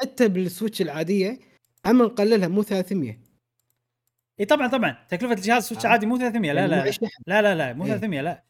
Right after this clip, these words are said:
Speaker 2: أقل، بس ما ندري كم.
Speaker 1: إيه.
Speaker 2: فاهم قصدي؟ يعني أنت لو،
Speaker 1: إيه.
Speaker 2: إحنا، إحنا لو بنحسب، إحنا قاعد نحسب بس سويتش أولد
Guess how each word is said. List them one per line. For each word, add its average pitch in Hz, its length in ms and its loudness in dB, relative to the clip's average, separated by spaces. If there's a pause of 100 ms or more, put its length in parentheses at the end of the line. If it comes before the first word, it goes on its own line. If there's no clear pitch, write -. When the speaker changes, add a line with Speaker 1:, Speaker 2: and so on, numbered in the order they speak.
(200)
Speaker 2:
أقل، 160 260 2
بس 139 180 -10
ما 233 100 2
ندري 208 200 0
كم. 131 220 -6 (1120)
Speaker 1:
إيه. 113 240 -8
Speaker 2:
فاهم 165 280 0
قصدي؟ 165 380 -6 (360)
يعني 180 200 -2
أنت 240 140 0
لو، 233 120 4
Speaker 1:
إيه. 165 240 -6
Speaker 2:
إحنا، 226 220 -6
إحنا 208 160 0
لو 196 140 6
بنحسب، 190 500 0
إحنا 190 160 -4
قاعد 180 180 2
نحسب 208 360 -4
بس 262 260 0
سويتش - 300 -12
أولد 285 420 2